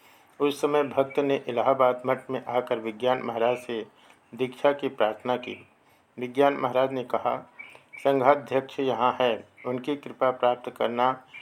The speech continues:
ठाकुर की कृपा प्राप्ति के बराबर है।" तदनुसार भक्त ब्रह्मानंद जी के पास गया। ब्रह्मानंद जी ने उसे समझाया कि विज्ञान महाराज स्थानीय मठ के अध्यक्ष हैं और गुप्त ब्रह्मज्ञानी हैं,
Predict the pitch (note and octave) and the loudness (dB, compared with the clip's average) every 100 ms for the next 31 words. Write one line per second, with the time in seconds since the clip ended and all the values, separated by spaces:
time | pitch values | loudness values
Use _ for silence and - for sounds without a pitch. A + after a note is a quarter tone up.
0 | - - A#2+ B2+ C#3+ C3+ C3 A#2+ A2+ B2+ | -20 0 0 2 0 0 -6 -6 0 0
1 | B2+ A#2 A2+ - B2+ B2+ A2+ A2 G#2+ A2+ | 2 0 0 -6 -8 -6 0 0 2 0
2 | G#2 G#2 - - - - _ _ - - | 0 -2 -4 -16 -20 -20 _ _ -8 0
3 | C#3 C#3+ B2+ B2+ A#2+ - - - A2 C#3+ | 2 2 0 4 4 2 -10 -16 0 0
4 | C#3+ C3+ A#2+ B2 B2+ C#3+ D3 B2+ B2 B2+ | 2 -8 -2 -2 2 2 0 -2 -4 -4
5 | A#2+ B2 A#2+ A2+ A2 A2 G2+ - _ _ | -2 2 2 0 -4 -2 -4 -10 _ _
6 | _ _ _ A#2+ C3 C3 D3+ D#3 C3+ C3+ | _ _ _ 0 2 4 4 4 0 0
7 | C3+ C#3 A#2+ - B2+ B2 A#2+ A2+ A#2 C3 | 0 -2 -4 -6 -6 -4 -6 -2 2 2
8 | C3 C3 A2+ G#2+ A#2+ B2 C3 B2+ A2+ A#2+ | 2 -4 -6 -8 0 0 0 -2 0 -2
9 | B2 A2+ - - B2 C3 B2+ A#2+ - B2+ | -2 -12 -6 -4 -2 -2 -2 -4 -4 -6
10 | - G#2 - A#2+ - G#2+ G#2 G2+ _ _ | -6 -6 -2 -2 -2 -12 -14 -16 _ _
11 | - - _ A#2+ B2 A2+ C#3+ C#3+ C#3+ B2+ | -20 -20 _ 2 2 2 -2 0 -4 -2
12 | A#2 A2+ A2 A2+ A#2+ B2+ G#2+ G#2 | -4 -4 -4 -4 -2 -2 -4 -8